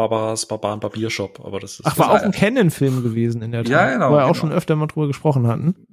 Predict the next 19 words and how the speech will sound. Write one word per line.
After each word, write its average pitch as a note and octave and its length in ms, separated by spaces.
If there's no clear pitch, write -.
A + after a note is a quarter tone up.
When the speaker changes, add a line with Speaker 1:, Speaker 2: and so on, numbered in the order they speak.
Speaker 3:
Ja, C#3 420
Canon-Film B2+ 480
eh B2+ 120
großartig A2+ 460
in G#2 80
den G2+ 100
achtzigern. G2+ 440
Und B2 80
ich D3 120
würd E3+ 120
auch D3 100
gerne C3+ 200
das B2 180
Solar B2+ 300
Fighters G2+ 460
reinwerfen, F#2+ 480
den F#2+ 140
keiner F#2 260
kennt. F#2+ 360